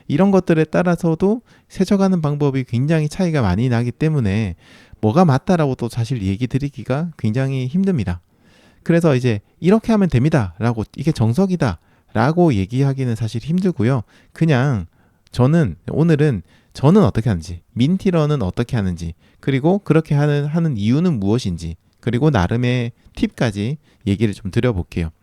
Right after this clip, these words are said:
일단 저는 그 우중주의 스케일, 스케일, 스케일이라고 하면 좀 웃긴데 우중주의 어떤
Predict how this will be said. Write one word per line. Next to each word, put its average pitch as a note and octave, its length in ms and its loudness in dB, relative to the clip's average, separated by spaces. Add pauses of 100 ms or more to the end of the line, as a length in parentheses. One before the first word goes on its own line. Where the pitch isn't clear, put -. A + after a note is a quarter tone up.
(920)
일단 G3+ 240 4
저는 E3 540 2
그 - 100 -4
우중주의 D3 1500 -2 (520)
스케일, C#3+ 500 0 (220)
스케일, - 520 -10
스케일이라고 - 840 -2
하면 C#3+ 140 2
좀 B2 140 0
웃긴데 A#2 540 0 (340)
우중주의 F3+ 460 0
어떤 B2+ 420 -2